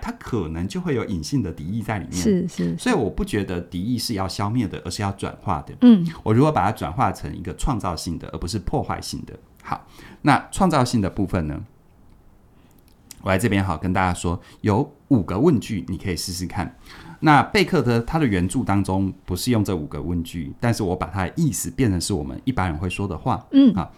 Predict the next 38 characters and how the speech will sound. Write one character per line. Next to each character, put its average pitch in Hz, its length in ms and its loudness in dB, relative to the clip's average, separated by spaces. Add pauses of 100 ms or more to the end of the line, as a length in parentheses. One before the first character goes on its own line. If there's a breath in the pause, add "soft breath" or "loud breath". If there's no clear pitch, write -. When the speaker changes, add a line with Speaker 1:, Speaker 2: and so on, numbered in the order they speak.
(100)
Speaker 1:
第 131 140 0
一 - 20 2
个 90 180 -2 (480 soft breath)
就 151 140 0
是 131 240 -2
有 95 180 0
没 85 140 0
有 117 100 0
相 107 300 -2
反 - 160 -8
的 80 100 -12
证 80 240 -4
据？ 80 240 -12 (380)
Speaker 2:
嗯 196 120 6
哼。 185 60 8
Speaker 1:
比 175 40 4
如 214 100 4
说， 110 320 2 (220 soft breath)
你 113 100 2
可 131 100 2
能 80 80 0
会 98 240 0 (680)
跟 110 160 4
一 - 20 4
个 92 100 -2
人 87 80 0
讲， 85 160 -4
或 113 140 0
你 85 120 0
听 101 220 -2
到 98 300 2
你 85 80 -4
的 73 140 -8
伴 107 200 0
侣 - 80 -4
跟 85 160 -4
你 87 80 -2
讲 90 140 -10